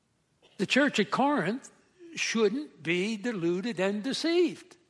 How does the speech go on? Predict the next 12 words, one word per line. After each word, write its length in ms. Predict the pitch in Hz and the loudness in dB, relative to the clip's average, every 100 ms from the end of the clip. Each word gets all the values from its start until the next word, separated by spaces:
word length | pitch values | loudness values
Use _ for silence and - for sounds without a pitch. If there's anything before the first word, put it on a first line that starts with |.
| _ _ _ _ _ _ _ _ _ _ _ | _ _ _ _ _ _ _ _ _ _ _
We 160 | 180 220 | -2 2
ought 360 | 220 262 285 - | 4 4 0 -2
to 100 | 269 | -2
learn 600 | 269 311 339 320 196 - - _ _ _ _ _ _ _ _ | 0 2 2 0 -2 -8 -20 _ _ _ _ _ _ _ _
how 320 | - 165 208 | -6 0 2
he 120 | 240 | 2
works. 420 | 247 294 302 - 208 | 2 2 2 -2 0
We 120 | 185 | 4
have 160 | 214 | 4
the 120 | 220 226 | 2 0
scripture. 400 | 294 302 254 196 | 0 -2 -2 -2
So 260 | 202 190 | 0 0